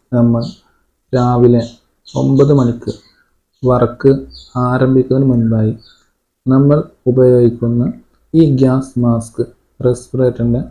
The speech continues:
രണ്ട് സൈഡിലായിട്ട് കാണുന്ന പൊടി നിറഞ്ഞിട്ടുള്ള എൻ നയൻറ്റി ഫൈവ് മാസ്കുകൾ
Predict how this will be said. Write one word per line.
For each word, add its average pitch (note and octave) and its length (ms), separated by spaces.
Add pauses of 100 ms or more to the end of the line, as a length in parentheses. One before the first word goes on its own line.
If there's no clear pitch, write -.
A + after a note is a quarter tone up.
(380)
രണ്ട് C3+ 280
സൈഡിലായിട്ട് B2 640
കാണുന്ന A2+ 440 (680)
പൊടി C3+ 260 (200)
നിറഞ്ഞിട്ടുള്ള B2 600 (380)
എൻ D3 120 (220)
നയൻറ്റി B2+ 360
ഫൈവ് B2+ 260
മാസ്കുകൾ A2+ 540